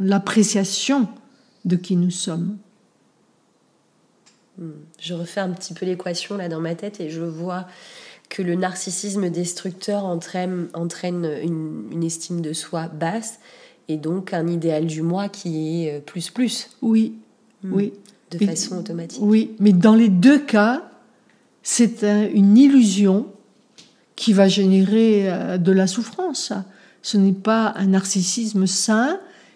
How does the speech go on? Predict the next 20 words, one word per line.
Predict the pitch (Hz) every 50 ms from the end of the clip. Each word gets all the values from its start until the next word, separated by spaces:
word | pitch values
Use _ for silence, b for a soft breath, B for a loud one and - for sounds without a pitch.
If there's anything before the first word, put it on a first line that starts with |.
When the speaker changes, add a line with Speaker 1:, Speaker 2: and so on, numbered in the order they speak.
| B B _
Speaker 1:
avec | - 185 160 190 180 185
lequel | 196 190 196 - 220 220 233 254 277 262 254
nous | 226 208 190
pourrions | 175 185 180 185 185 214 214
nous | 226 214 202
sentir | 185 - 190 180 175 180 - 240 208 196
en | 190
sécurité. | 180 185 - 180 175 - 202 214 214 208 - - 269 277 262 B B B B B B B
Ce | B - 208
sont | 180 196 202
des | 190 190 196
fondements, | 190 - - 214 214 233 254 269 285 311 302 294 269 233 196
ce | 170 - 190
sont | - 208 202
des | 190 180
fondations | 185 190 190 190 220 226 226 - - - 302 320 294 247
narcissiques | 208 185 180 - - 202 190 - - - 180 -
qui | - -
sont | 170 - 185 165 165 -
importantes. | 175 170 170 190 - - _ - 180 180 175 175 -